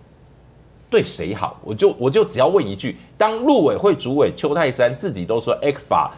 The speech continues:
是两岸必-，必须要的，这个什么两岸交流贸易很重要啊什么的，哦，我不禁怀疑，奇怪，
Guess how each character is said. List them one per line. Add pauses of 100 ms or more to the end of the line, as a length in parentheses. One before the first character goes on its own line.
是
两
岸
必-， (140)
必
须
要
的，
这
个
什
么
两
岸
交
流
贸
易
很
重
要
啊
什
么
的， (340)
哦， (220)
我
不
禁
怀
疑，
奇
怪，